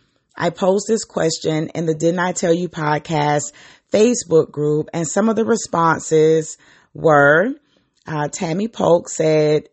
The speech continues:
she'd buy real flowers and place them on her mother's grave site.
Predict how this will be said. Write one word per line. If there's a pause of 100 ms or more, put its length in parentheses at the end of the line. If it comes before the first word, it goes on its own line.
(340)
she'd
buy
real
flowers
and
place
them
on (340)
her
mother's
grave
site.